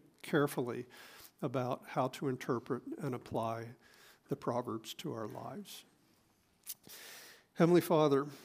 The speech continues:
uh, we're all at a crossroads, and we're all simple in some ways. We're, we're undecided on different areas of our lives, and maybe we don't even know the areas of our lives where we've not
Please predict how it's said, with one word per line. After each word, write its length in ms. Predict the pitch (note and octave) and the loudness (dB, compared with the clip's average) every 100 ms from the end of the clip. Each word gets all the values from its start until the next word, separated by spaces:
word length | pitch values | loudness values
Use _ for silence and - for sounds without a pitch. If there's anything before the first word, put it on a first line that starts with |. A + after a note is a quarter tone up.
| - - G3+ | -18 -8 -2
uh, 140 | C#3 | 0
we're 220 | C#3+ D3 D3 | 4 6 8
all 180 | D#3 | 8
at 80 | D3+ | 8
a 40 | C3+ | 4
crossroads, 920 | - C3 C3+ - C3+ B2 B2+ B2+ - A3 F3+ | 2 2 2 2 2 2 0 -4 -6 -4 0
and 160 | C3+ | 4
we're 180 | C3 C3+ | 4 6
all 180 | C#3 C3+ | 6 4
simple 640 | - - C#3+ D3 A#2+ B2 - - | 4 6 6 6 2 2 -6 -2
in 220 | C#3 B2+ | 2 2
some 340 | B2+ - C3 B2+ | 2 2 4 4
ways. 560 | B2+ A#2+ A#2 - - - - A#3+ - | 4 2 0 -2 -4 -8 -14 -16 -8
We're, 380 | D#3+ B2 A#2+ B2+ | 0 2 2 0
we're 240 | D3 B2+ | 2 2
undecided 800 | C#3 C3+ B2+ - C3 B2+ B2 B2 | 2 2 2 2 2 2 2 0
on 200 | B2 A#2 | -2 0
different 340 | B2+ - A#2+ | -2 0 -2
areas 380 | B2 B2 A#2 B2 | 2 2 2 0
of 120 | C3+ | -2
our 140 | A#2+ A#2 | -2 -2
lives, 580 | A2+ A2+ A2 A2+ C#3 D3+ | -2 -2 -2 -4 -6 -10
and 180 | D3+ C#3+ - - - - | -10 -12 -20 -20 -14 2
maybe 220 | C#3 C3+ | 6 6
we 100 | C#3 | 6
don't 260 | C#3 C#3 C3+ | 6 6 6
even 260 | B2+ A#2+ | 4 4
know 220 | B2 C3+ | 4 6
the 200 | C3 B2+ | 6 4
areas 360 | A#2+ A#2 A#2+ A#2 | 4 4 2 0
of 120 | C#3 | 0
our 120 | A#2+ | 0
lives 480 | A#2+ A2 A2+ A2 A2 | 2 2 2 0 0
where 160 | B2 A#2+ | -2 0
we've 240 | A#2 A2+ | 0 0
not 240 | C3+ B2 | 0 -2